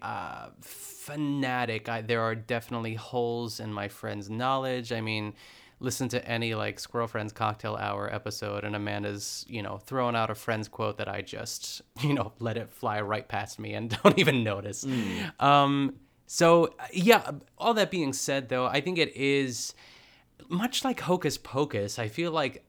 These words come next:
Speaker 1: we've been waiting for this. It's like the world's been waiting for a lot of things that are happening, uh,
Speaker 2: Mm-hmm.
Speaker 1: you know. And I'm excited by it. Um, I, I hear, like, a lot of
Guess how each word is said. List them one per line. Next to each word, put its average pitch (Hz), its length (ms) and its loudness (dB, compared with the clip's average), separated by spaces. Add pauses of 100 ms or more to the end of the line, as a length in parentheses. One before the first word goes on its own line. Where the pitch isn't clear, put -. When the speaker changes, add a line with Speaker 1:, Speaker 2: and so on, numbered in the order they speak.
(100)
Speaker 1:
we've 135 400 -4
been 143 280 0
waiting 110 420 0
for 85 220 -12
this. 80 400 -8
It's 123 160 -8
like 113 140 0
the 120 80 0
world's 170 380 0
been 131 220 -4
waiting 113 300 0
for 113 160 -6
a 110 60 0
lot 104 240 2
of 104 100 -6
things 104 320 -6
that 107 120 -2
are 101 280 -4
happening, - 680 -8 (140)
uh, - 380 -10
Speaker 2:
Mm-hmm. 120 260 0
Speaker 1:
you 127 60 0
know. 165 200 -4 (600)
And 143 420 4 (680)
I'm 151 500 2
excited 165 880 0
by 165 220 2
it. 175 560 -2
Um, 127 360 0
I, 135 260 0
I 131 120 0
hear, 135 300 -2
like, 123 160 0
a 123 40 4
lot 113 320 4
of 110 320 -2